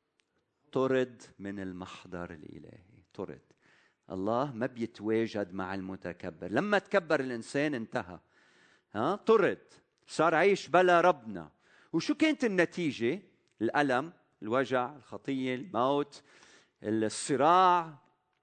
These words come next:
اتدمرت العلاقات. شو ال-، بدليل، شو الدليل؟ الدليل إنه قايين شو عمل؟ قام وقتل خيه هابيل.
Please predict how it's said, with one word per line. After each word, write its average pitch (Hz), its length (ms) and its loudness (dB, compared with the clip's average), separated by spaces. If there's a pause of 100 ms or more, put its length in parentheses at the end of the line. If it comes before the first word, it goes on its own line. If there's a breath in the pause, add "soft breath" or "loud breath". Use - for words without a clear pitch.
(340)
اتدمرت 202 640 2
العلاقات. 143 840 2 (540 soft breath)
شو - 240 0
ال-، 117 760 4
بدليل، 123 460 2
شو - 120 -6
الدليل؟ 147 500 0
الدليل 131 480 -2
إنه 113 180 -6
قايين 131 420 -2
شو 147 140 -8
عمل؟ 117 320 -8 (960)
قام 151 300 4
وقتل 131 480 -2
خيه 117 360 -8
هابيل. 160 460 -8